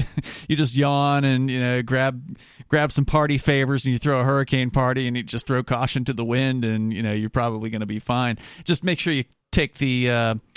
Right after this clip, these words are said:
the lawn furniture up and bring that inside, or if you get a pool, you throw it in the pool and then, uh, it doesn't flip that into your windows or, or whatever. But then again, you can always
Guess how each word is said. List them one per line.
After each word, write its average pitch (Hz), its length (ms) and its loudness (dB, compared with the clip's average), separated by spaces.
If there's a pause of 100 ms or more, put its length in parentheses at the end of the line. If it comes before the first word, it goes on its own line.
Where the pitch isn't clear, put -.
(300)
the 117 340 2
lawn 135 380 2
furniture 120 480 -2
up 110 140 0
and 107 100 -6
bring 120 200 -2
that 117 180 0
inside, 107 520 0
or 104 140 -2
if 107 120 -4
you 120 60 -4
get 113 120 -2
a - 20 -10
pool, 123 300 0
you 104 100 -2
throw 117 220 -2
it 107 40 -2
in 107 80 -2
the 104 60 -6
pool 113 460 -2
and 104 160 -2
then, 101 240 -4
uh, 101 100 -4
it 101 120 -8
doesn't 113 360 -4
flip - 380 -6
that 120 180 0
into 113 220 -2
your 104 160 -2
windows 107 680 -2
or, 101 300 -6
or 110 100 -2
whatever. 107 260 -2
But 120 80 -4
then 202 120 2
again, 170 180 -2
you 139 80 -6
can 131 140 -2
always 117 260 -2